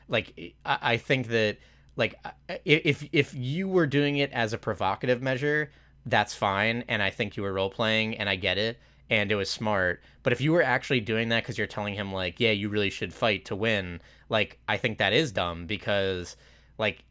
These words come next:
you should have let him, like, he could have tried to play it out. Like, he ca-, like, you don't win that game every single time by being aggro, and you could be friends, and as long as you have one other friend on the board that, that can do that, that can say that, like,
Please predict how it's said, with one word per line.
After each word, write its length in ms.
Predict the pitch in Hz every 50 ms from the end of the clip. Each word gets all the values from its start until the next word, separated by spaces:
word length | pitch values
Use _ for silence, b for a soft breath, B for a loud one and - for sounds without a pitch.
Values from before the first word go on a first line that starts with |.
| - _ -
you 200 | 117 113 123 120
should 160 | - - 123
have 120 | 117 104
let 180 | 107 107 110 107
him, 300 | 117 110 104 104 98 98 -
like, 240 | 117 107 - - - - - - _ _ _
he 220 | - - 160 175 165
could 260 | - - - 170 165
have 240 | 156 147 139 117 -
tried 240 | - 127 117 117 104
to 60 | -
play 200 | - - 110 101
it 80 | 95
out. 340 | 95 110 117 - - - -
Like, 200 | 107 104 101 -
he 220 | - 123 123 120 110
ca-, 240 | - - 135 135 -
like, 240 | 120 117 110 - b b b b b b
you 200 | - 135 180 180
don't 420 | 135 143 139 139 147 147 139 - - -
win 560 | 139 110 120 123 120 117 113 110 110 107 101 - b b b b b - -
that 220 | 123 110 107 -
game 420 | - 117 113 110 107 104 101 104 - -
every 240 | 123 117 104 113 104
single 240 | - - 107 95 95
time 460 | - 110 107 104 101 95 92 90 85
by 160 | 98 95 95
being 500 | 87 87 104 95 95 92 90 87 87 - -
aggro, 560 | 98 104 110 95 98 90 78 76 76 76 80 -
and 360 | 110 107 104 101 101 95 - b b b b b b
you 160 | 127 131 143 139
could 360 | - - - 180 180 151 120
be 300 | 135 127 123 123 120 120
friends, 500 | 117 - - 131 131 127 113 110 107 113
and 80 | 107
as 120 | 107 101 -
long 200 | 117 117 120 127
as 80 | 117
you 100 | 113 110
have 220 | 113 113 107 92 90
one 300 | 98 92 104 113 117 117
other 220 | 113 110 110 104
friend 320 | - - 117 107 107 107 107
on 100 | 104 101
the 60 | 98
board 420 | 90 104 104 107 107 101 98 90 90
that, 280 | 101 98 95 - 120
that 160 | 107 107 -
can 180 | - 127 107 98
do 240 | 87 110 120 131 117
that, 320 | 110 95 95 98 113 104
that 100 | 104 98
can 140 | - 107 95
say 220 | - - 117 120
that, 280 | 104 104 92 87 87 -
like, 300 | 98 95 92 87 -